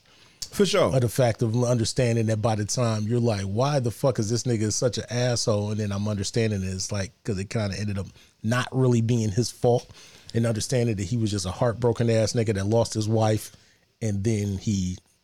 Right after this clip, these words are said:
Speaker 2: ended up doing shit that he thought was necessary, but just ended up being a little bit too far. So in that sense, he's actually sympathetic, and, you know, you don't necessarily want to see him <clears throat>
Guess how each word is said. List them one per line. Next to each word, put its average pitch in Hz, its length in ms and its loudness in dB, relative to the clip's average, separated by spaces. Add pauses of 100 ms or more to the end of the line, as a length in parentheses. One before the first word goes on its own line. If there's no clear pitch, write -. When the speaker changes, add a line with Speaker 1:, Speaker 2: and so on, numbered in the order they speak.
(120)
Speaker 2:
ended 101 220 -2
up 95 120 -4
doing 101 200 -2
shit 95 180 -4
that 98 100 -2
he 101 120 -2
thought 95 220 -4
was 87 120 -6
necessary, 90 500 -4
but 90 160 -6
just 87 160 -6
ended 90 280 -4
up 87 100 -6
being 85 280 -4 (400)
a - 40 -2
little 87 180 0
bit 82 140 -4
too 78 160 -4
far. - 260 -10 (540)
So 92 320 0 (220)
in 147 100 4
that 139 240 0
sense, - 480 -4 (520)
he's 110 260 2
actually 98 340 -4
sympathetic, 90 600 -4
and, 82 320 -2 (200)
you 101 120 -6
know, 82 160 -6
you 95 120 -4
don't 98 300 -6
necessarily 95 640 -4
want 92 360 -4
to 90 100 -8
see 87 200 -4
him 82 280 -6 (340)
<clears throat> - 360 -6